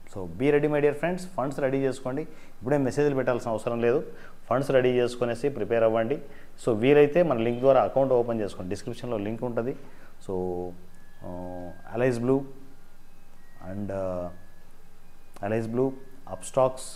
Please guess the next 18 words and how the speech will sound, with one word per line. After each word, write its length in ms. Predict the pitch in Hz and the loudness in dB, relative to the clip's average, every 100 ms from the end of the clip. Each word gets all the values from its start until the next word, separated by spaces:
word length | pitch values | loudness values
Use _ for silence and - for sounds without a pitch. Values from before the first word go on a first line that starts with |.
| - - - - - - - - - - - - - - - | -12 -12 -12 -12 -12 -12 -12 -12 -12 -12 -12 -12 -12 -10 -6
and 120 | 98 85 | -6 -6
Sharekhan, 500 | - 120 107 90 - - - 107 | -2 0 0 -4 -8 -12 -12 -6
ఈ 40 | |
మూడిట్లో 420 | 104 120 131 151 | -2 2 2 2
మీకు 160 | 165 107 | 0 -2
నచ్చిన 320 | 98 - 123 | -4 -4 -2
account 420 | 107 - 117 113 | -2 0 -2 0
open 380 | 110 104 113 113 | 0 0 0 -2
చేసుకునేసి 480 | 107 - 110 101 185 | -2 -4 -6 -6 -4
రెడీగా 340 | 131 98 90 | -4 -4 -6
ఉండండి. 680 | 80 76 - - - - 98 | -8 -10 -12 -12 -12 -12 -8
ఓకేనా? 200 | 120 170 | -4 -2
ఫండ్స్ 320 | - 123 131 | 0 -2 0
రెడీ 160 | 147 147 | 2 4
చేసుకోండి, 540 | 147 139 143 151 208 - - - 98 | 4 4 0 0 -2 -4 -12 -10 -8
అకౌంట్ 420 | 104 117 117 120 | -2 0 0 -2
ఓపెన్ 380 | 127 78 - 73 | -4 -4 -6 -10
చేసుకోండి. 440 | - - - - | -12 -12 -12 -12